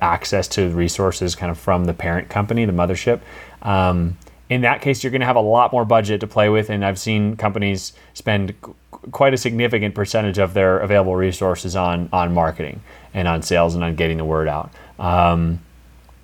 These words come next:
but I think for a, you know, realistic, realistically speaking, for a smaller business, you can really only afford to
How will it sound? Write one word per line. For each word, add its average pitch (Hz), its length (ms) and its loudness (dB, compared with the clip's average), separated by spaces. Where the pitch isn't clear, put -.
but 113 200 4
I 107 100 -2
think 110 220 -2
for 110 400 4
a, 98 400 -2
you 110 80 -4
know, 95 120 -2
realistic, 107 760 0
realistically 123 540 2
speaking, 104 320 -4
for 101 140 -4
a 95 40 -2
smaller 110 360 4
business, 95 480 -4
you 113 260 0
can 113 160 -2
really 120 260 6
only 110 260 2
afford 104 500 0
to 90 400 -2